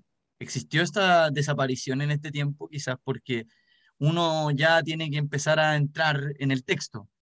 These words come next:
texto que hoy en la mañana se definió en su entrega,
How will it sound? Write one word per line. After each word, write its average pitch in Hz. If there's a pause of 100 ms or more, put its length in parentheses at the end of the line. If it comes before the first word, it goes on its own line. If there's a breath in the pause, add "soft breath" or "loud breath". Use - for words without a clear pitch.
texto 202
que 170
hoy 214 (200)
en 139
la 139
mañana 160 (480)
se 131
definió 165
en 151
su 143
entrega, 202